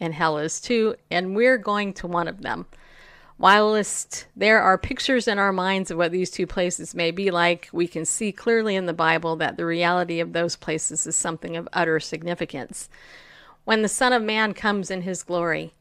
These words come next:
and all the angels with him, he will sit on his glorious throne.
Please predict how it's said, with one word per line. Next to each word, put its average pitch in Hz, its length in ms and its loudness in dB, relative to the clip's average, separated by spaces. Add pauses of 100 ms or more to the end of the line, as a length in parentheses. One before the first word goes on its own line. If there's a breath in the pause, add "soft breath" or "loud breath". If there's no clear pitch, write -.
(560)
and 196 120 2
all 220 200 6
the 208 140 0
angels 190 460 -2
with 165 220 -2
him, 151 220 -6
he - 160 -6
will 190 200 0
sit - 360 0
on 180 160 -4
his 180 200 -6
glorious 180 580 0
throne. 165 420 -2